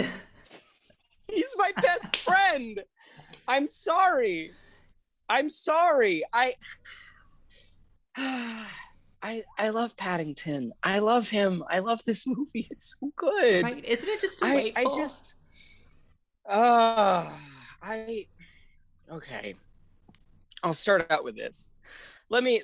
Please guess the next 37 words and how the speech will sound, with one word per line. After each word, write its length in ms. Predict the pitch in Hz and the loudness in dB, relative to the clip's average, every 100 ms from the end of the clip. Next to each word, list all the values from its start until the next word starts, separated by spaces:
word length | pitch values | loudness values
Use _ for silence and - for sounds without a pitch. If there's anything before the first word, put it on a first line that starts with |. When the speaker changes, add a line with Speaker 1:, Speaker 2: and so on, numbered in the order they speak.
| - | 0
Speaker 2:
let 140 | 220 | 0
me 100 | 254 | 0
tell 320 | - 202 202 | -2 -4 -2
you 100 | 185 | -2
my 140 | 165 151 | 0 -2
experience 640 | - - 151 135 131 - | -4 -6 -2 0 -2 -8
of 140 | 113 | -10
watching 340 | 110 110 - 107 | -8 -8 -10 -14
Paddington. 640 | 104 90 92 95 90 - | -10 -8 -8 -12 -14 -12
So, 260 | - 120 123 - - - - _ _ _ - | -4 0 0 -2 -12 -20 -20 _ _ _ -20
so 180 | - 247 | -2 4
it's 160 | 254 - | 4 2
been 220 | - 233 | 0 2
a 40 | 202 | 2
very, 420 | 170 170 160 147 | 4 4 4 0
I 280 | 185 240 190 | 0 2 2
don't 80 | |
know, 100 | 156 185 | 0 -2
I've 200 | 226 240 | -2 -2
alluded, 280 | 190 160 151 | -2 -4 -4
this 220 | 170 170 | -6 -10
is, 200 | 135 123 - | -16 -18 -6
we 140 | 143 | -4
record 360 | 123 110 120 107 | -4 0 0 0
these 220 | 107 107 | -2 -2
out 140 | 110 | -2
of 80 | 107 | 0
order. 320 | 110 110 107 | -2 -2 2
I 100 | 131 | 2
probably 360 | 143 - 120 113 | 2 0 -4 -4
alluded 360 | 110 117 113 110 | -8 -10 -12 -10
to 60 | |
this 340 | 113 110 110 117 | -6 -6 -6 -10
in 60 | |
some 340 | 113 123 113 107 | -4 -2 -2 -4
episode 500 | 120 - - 120 | -8 -8 -6 -2
that 100 | 110 | -2